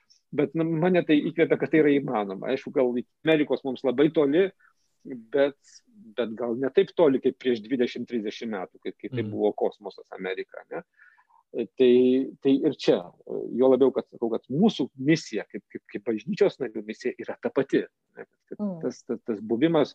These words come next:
Speaker 1: šituo, vat, katalikų ugdymo ir krikščionių auginimo,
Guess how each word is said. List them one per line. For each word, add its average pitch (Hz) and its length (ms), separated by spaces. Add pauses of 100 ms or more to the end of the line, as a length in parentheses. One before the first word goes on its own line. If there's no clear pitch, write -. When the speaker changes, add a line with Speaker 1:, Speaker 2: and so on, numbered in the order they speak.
(360)
Speaker 1:
šituo, 139 500
vat, 113 220 (720)
katalikų 143 580
ugdymo 131 560
ir - 80
krikščionių 147 680
auginimo, 123 680